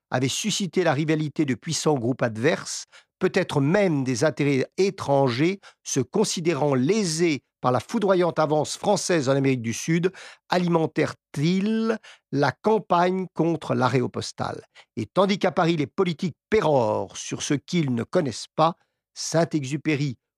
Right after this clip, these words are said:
continue inlassablement d'organiser un réseau aérien modèle en Argentine. Je cite, «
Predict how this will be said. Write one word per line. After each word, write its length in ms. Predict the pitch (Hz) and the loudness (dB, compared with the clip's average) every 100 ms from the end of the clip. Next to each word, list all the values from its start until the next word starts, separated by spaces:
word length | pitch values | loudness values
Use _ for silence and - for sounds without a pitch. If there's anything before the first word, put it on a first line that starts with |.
| _ | _
continue 520 | 190 240 - 208 190 | 0 0 0 -2 0
inlassablement 1000 | 139 139 135 208 - 190 160 170 165 135 _ _ _ - | 0 0 0 0 0 -2 0 0 0 -2 _ _ _ -12
d'organiser 800 | 110 196 165 196 190 160 165 147 | 0 0 2 0 0 0 0 2
un 100 | 135 | 0
réseau 460 | 160 147 151 131 _ | 0 0 -2 -2 _
aérien 540 | - 214 170 131 147 147 | 0 2 2 0 0 2
modèle 420 | 120 190 170 156 | 2 2 2 2
en 120 | 131 | 2
Argentine. 640 | 120 104 107 - 151 180 - - _ | 0 -2 -6 -2 0 0 -4 -14 _
Je 140 | - 123 | -6 -4
cite, « 440 | - 180 202 - | -2 -2 -2 -4